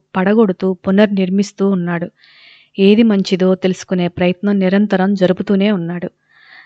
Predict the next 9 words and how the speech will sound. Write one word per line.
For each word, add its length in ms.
రష్యా 440
ఆర్థిక 340
వ్యవస్థ 460
కూలిపోయింది. 800
బహుభార్యత్వము 920
ఇంకా 340
కొన్ని 260
మతాల్లో 520
కొనసాగుతుంది. 840